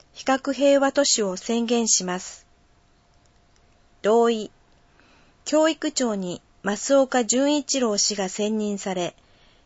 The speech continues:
教育委員に清水素子氏が選任されました。決算認定。監査委員報告。一般会計、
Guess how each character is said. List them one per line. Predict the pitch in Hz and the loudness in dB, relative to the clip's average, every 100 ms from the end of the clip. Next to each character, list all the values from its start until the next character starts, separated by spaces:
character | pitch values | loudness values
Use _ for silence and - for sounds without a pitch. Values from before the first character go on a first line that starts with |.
| _ | _
教 | - 269 294 | 0 4 4
育 | 294 - 294 | 2 -4 -4
委 | |
員 | 285 277 240 196 | 0 2 0 -2
に | 185 175 - | -4 -8 -8
清 | - - 302 | -4 -2 0
水 | 269 208 | -2 -2
素 | 208 247 285 | -2 0 0
子 | 254 | 0
氏 | 240 202 | -2 -2
が | 190 | -4
選 | - 202 214 | -4 -4 -2
任 | 208 | -6
さ | 202 208 | -6 -4
れ | 202 | -2
ま | 196 | -2
し | 196 | -4
た。 | - 175 - _ _ _ _ _ _ _ _ _ _ _ _ _ _ | -4 -10 -12 _ _ _ _ _ _ _ _ _ _ _ _ _ _
決 | 247 240 | -2 -2
算 | - 302 302 294 | 0 2 2 0
認 | 294 254 | -2 -2
定。 | - 185 156 - _ _ _ _ _ _ _ - | -4 -6 -8 -12 _ _ _ _ _ _ _ -2
監 | 294 311 | 0 0
査 | - 294 | 0 -4
委 | |
員 | 285 294 254 202 185 | -2 -2 -2 -2 -6
報 | 214 226 220 | -4 -4 -4
告。 | 214 - 202 - _ _ _ _ _ _ _ _ _ _ _ _ - | -6 -6 -6 -6 _ _ _ _ _ _ _ _ _ _ _ _ -10
一 | 208 - | -8 -2
般 | 269 302 294 | 0 0 2
会 | 302 277 | 0 0
計、 | - 190 180 | -2 -4 -4